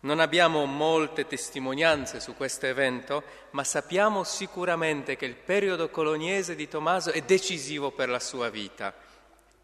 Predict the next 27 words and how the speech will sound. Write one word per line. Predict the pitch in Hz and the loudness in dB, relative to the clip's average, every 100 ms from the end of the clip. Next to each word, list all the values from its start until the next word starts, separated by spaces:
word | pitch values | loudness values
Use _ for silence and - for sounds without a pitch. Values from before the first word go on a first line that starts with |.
| _ | _
In | 139 135 | -10 -6
quel | - 170 175 | 2 2 2
tempo | 160 131 110 104 123 117 - - - 113 | 0 0 -2 -8 -8 -8 -12 -20 -20 -8
diventa | 131 127 117 113 113 | 0 2 0 -4 -8
sacerdote. | 123 - 117 107 101 90 - 101 - _ _ _ _ _ _ _ - - - - - _ _ | -8 -6 -8 -4 -4 -6 -10 -16 -16 _ _ _ _ _ _ _ -20 -18 -18 -20 -20 _ _
Poi | 226 269 240 | 6 6 4
nel | 202 196 | 2 2
milleduecentocinquantadue | 240 220 196 185 220 214 185 - 165 175 160 156 139 160 160 160 190 220 - | 4 4 4 0 -2 -4 -6 -6 -2 0 0 -2 -2 -2 2 4 4 2 -2
inizia | 151 151 170 - - 147 | -4 -2 -2 -4 2 2
a | |
insegnare | 135 - 143 139 143 | 2 -2 -2 2 2
a | 123 | 2
Parigi, | - 131 139 156 139 151 180 208 | 2 0 2 0 -4 -6 -4 -6
poi | - 127 | -4 -6
torna | - 151 139 139 | -2 -2 0 0
in | 127 | -2
Italia | 120 - 143 156 160 165 175 | -6 -2 2 4 2 0 0
a | |
insegnare, | 175 180 - 175 180 180 190 175 | -2 -4 -4 -4 -4 -2 -2 -2
ad | 117 | -2
Anagni, | 113 117 139 151 160 165 185 196 196 190 - | -2 2 4 4 0 -4 -6 -8 -8 -12 -14
alla | 120 110 | -14 -10
Corte | - 117 117 | -6 -6 -8
Pontificia, | - 127 123 135 165 170 - 170 180 170 | -10 -10 -8 -10 -10 -8 -6 -2 2 2
a | 120 | 2
Orvieto. | 113 123 139 156 151 185 | 0 2 4 4 0 -4
Finalmente | 185 180 190 240 226 208 | 0 0 2 0 0 0